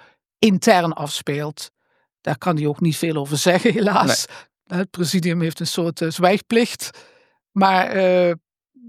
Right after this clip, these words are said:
Speaker 1: ik neem aan dat intern wel eens wat
Speaker 2: Die
Speaker 1: wordt
Speaker 2: de-,
Speaker 1: gezegd.
Speaker 2: die delen voor Geert Wilders dan een beetje de laken uit binnen die fractie.
Speaker 1: Nou
Speaker 2: Dan
Speaker 1: ja,
Speaker 2: gaan ze naar,
Speaker 1: ik
Speaker 2: dan gaan ze naar, dat is waar part-,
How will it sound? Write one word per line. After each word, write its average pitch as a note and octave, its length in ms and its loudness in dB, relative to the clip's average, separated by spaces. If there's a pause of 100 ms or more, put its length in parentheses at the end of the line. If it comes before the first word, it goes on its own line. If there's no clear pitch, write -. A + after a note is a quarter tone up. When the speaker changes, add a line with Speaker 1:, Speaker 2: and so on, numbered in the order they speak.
Speaker 1:
ik - 200 -14
neem E3 260 -2
aan D#3 180 -2
dat D3 180 -6
intern D#3 460 -6
wel D3+ 140 -4
eens D#3 140 -8
wat D3+ 120 -8
Speaker 2:
Die C3 80 -2
Speaker 1:
wordt C3+ 100 2
Speaker 2:
de-, C#3 160 6
Speaker 1:
gezegd. D3 180 0
Speaker 2:
die D3 100 6
delen D3 160 2
voor C#3 520 0
Geert C#3 260 -6
Wilders B2+ 300 -4
dan B2+ 160 -2
een B2 60 -4
beetje B2 240 -4
de B2 80 -6
laken A#2+ 440 -2
uit A#2+ 140 -4
binnen A#2+ 180 -4
die A#2+ 100 -8
fractie. A#2 340 -4
Speaker 1:
Nou F3 120 2
Speaker 2:
Dan E3+ 100 2
Speaker 1:
ja, E3 40 2
Speaker 2:
gaan C3 160 4
ze F3 60 0
naar, C3 100 2
Speaker 1:
ik B2+ 60 -2
Speaker 2:
dan C#3+ 80 0
gaan C#3 140 0
ze C#3+ 80 -4
naar, C#3+ 200 -4
dat C#3 140 -2
is - 60 -12
waar C#3 240 -2
part-, D3 180 -6